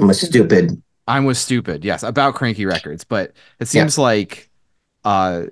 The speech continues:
Speaker 2: it was just an amazing time to be a musician in Chicago. Did, were you aware of that at the time? Were you like, "Wow, this is crazy," or you're like, "This is just, like, this is what it is. I don't know any better"?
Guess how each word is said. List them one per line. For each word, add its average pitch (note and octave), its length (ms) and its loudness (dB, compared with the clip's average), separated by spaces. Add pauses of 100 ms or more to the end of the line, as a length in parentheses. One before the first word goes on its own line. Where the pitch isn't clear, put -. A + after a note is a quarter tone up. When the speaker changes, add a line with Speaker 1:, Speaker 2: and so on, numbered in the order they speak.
(120)
Speaker 2:
it A#2+ 60 -6
was A#2 120 -2
just A#2 180 -8
an A2 100 -2
amazing G2+ 440 -2
time G2 380 -4
to G2+ 120 -8
be F#2+ 220 -4
a F#2+ 40 -2
musician F#2 420 -6
in E2+ 80 -6
Chicago. F2+ 480 -4
Did, F2 340 -8 (280)
were A2+ 80 -2
you B2 360 0 (260)
aware A2+ 460 0
of C3 100 0
that C3 120 0
at B2 80 -4
the A#2+ 60 -8
time? B2+ 200 -2
Were A#2 60 0
you G#2+ 80 0
like, F#2+ 120 -2
"Wow, A2 160 2
this G#2 160 -4
is G2 120 -8
crazy," A#2 340 -2
or G#2+ 60 -2
you're G2+ 140 -2
like, F#2+ 200 -4
"This - 200 -8
is G2 80 -10
just, - 260 -8 (160)
like, F#2 220 -6 (180)
this G#2 180 -6
is G2+ 160 -6
what F#2 140 -4
it E2+ 80 -6
is. F2 360 -4
I - 60 -10
don't F2+ 140 -6
know F2 120 -6
any D#2+ 120 -8
better"? - 340 -18